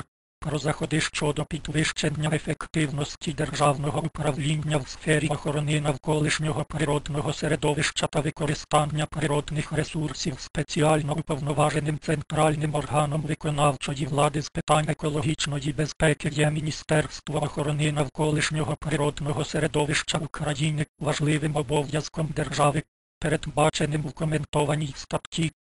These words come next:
є підтримання екологічної рівноваги на території України. Екологічна рівновага в юридичній літературі розглядається як об'єктивна категорія, що характеризує відносну сталість видового складу живих організмів,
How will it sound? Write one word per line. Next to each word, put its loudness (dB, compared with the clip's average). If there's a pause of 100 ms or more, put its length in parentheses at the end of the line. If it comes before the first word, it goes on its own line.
(120)
є 4
підтримання -2
екологічної -2
рівноваги 2
на -2
території 0
України. -2 (140)
Екологічна 0
рівновага 2
в -2
юридичній -2
літературі -2
розглядається 0
як -2
об'єктивна -2
категорія, 0 (320)
що -6
характеризує -2
відносну -2
сталість 2
видового -2
складу -2
живих 0
організмів, -2